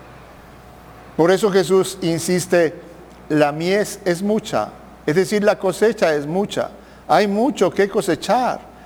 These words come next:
Hay muchas cosas buenas en la humanidad que quizás no ha descubierto ella, se ha cegado y no descubre esa riqueza que tiene. ¿Qué hay que hacer?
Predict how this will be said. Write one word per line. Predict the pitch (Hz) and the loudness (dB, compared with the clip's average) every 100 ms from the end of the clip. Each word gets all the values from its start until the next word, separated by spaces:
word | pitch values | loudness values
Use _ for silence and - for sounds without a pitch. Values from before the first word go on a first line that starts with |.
| - - | -10 0
Hay | 175 | 2
muchas | 220 247 233 | 2 0 2
cosas | 240 196 165 | 2 2 2
buenas | 151 165 226 262 202 156 165 | 2 4 4 4 2 2 0
en | 165 | 2
la | 160 | 2
humanidad | 160 151 147 151 202 226 196 | 2 0 2 2 4 2 2
que | 196 | -2
quizás | - 170 196 214 - - - - | -2 0 2 2 0 -14 -20 -4
no | 202 277 | 2 4
ha | 254 | 4
descubierto | 196 - 156 151 180 190 - 151 | 0 -2 -2 2 2 2 0 0
ella, | 180 240 196 151 | 2 2 2 0
se | - 175 | 2 2
ha | 190 | 2
cegado | 175 156 160 233 208 | 0 2 2 2 0
y | 165 | 0
no | 175 | -2
descubre | 170 160 208 233 202 165 - - - - | -2 -2 0 2 2 0 -2 -16 -20 -10
esa | 151 139 208 | -4 0 2
riqueza | 214 208 233 220 175 | 0 0 0 0 -2
que | 147 | -2
tiene. | 147 165 220 165 104 - - - - - - - - - - - - - - - - - - | -2 0 0 -2 -8 -16 -20 -20 -20 -20 -20 -20 -20 -20 -20 -20 -20 -20 -20 -20 -20 -20 -8
¿Qué | - 208 | 2 2
hay | 220 | 2
que | 208 | 2
hacer? | 180 - 120 104 | 0 2 -2 -2